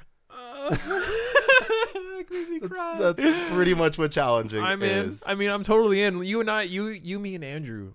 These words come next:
Speaker 1: crushed it for, like, the first, like, four months
Speaker 2: Oh, yeah.
Speaker 1: in Destiny with the Nightfalls, so I'm all in. You know it. Um, my biggest thing is just time. Like, you were able to crush it in, like, four days, five days.
Speaker 2: And I was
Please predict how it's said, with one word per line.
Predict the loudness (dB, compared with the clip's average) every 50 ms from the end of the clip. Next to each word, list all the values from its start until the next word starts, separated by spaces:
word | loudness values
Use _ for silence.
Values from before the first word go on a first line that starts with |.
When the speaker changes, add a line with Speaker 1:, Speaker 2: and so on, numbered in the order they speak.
| _ _ -18
Speaker 1:
crushed | -16 -10 -6 -4 -2 -2 -4 -6 -8 -14
it | -14
for, | -12 -12
like, | -14 -14
the | -14 -14
first, | -10 -10 -10 -8 -8
like, | -10 -12 -10
four | -6 -4 -4 -4 -4
months | -4 -8 -8 -10 -12 -16 -20 -20 -20 -20 _ _ _ _ _ _
Speaker 2:
Oh, | -14 -12
yeah. | -10 -8
Speaker 1:
in | -4 -4
Destiny | -2 -4 -4 -6 -10 -10 -10 -10 -8 -10 -10 -14 -16 _ _ -6
with | -6 -4 -6 -6 _ -16
the | -10 -6 -6 -6
Nightfalls, | -6 -6 -8 -10 -12 -12 -12 -12 -12
so | -10 -8 -6
I'm | -4 -4 -6 -8 -10 _
all | -12 -10 -8 -8 -8 -8
in. | -8 -10
You | -10 -12
know | -10 -10 -10 -10 -10
it. | -10 -12 -14 -20 -20 -20 _ _ _ _ _ _ _
Um, | -12 -10 -8 -8 -8 -10 -10 -12 -14 -14 -12
my | -10 -8
biggest | -6 -6 -6 -8 -8
thing | -10 -10 -10
is | -10 -12
just | -14 -18 -18
time. | -16 -14 -12 -12 -12 -12 -12 -14 -16 _ _ _ _ _
Like, | -10 -10 -8 -6
you | -6 -4 -2
were | -2 -2
able | -2 -4 -6
to | -10
crush | -10 -8 -6 -6 -6 -6
it | -10 -10
in, | -10 -10
like, | -12 -12 -14 -14 -18
four | _ _ -10 -8 -8 -6
days, | -6 -6 -6 -6 -6 -8 -8 -10
five | -10 -12 -12 -10
days. | -10 -10 -8 -6 -8 -8 -10 -12 -20 -20 _ _ -20 -16
Speaker 2:
And | -14 -10 -10
I | -8
was | -8 -8 -10 -12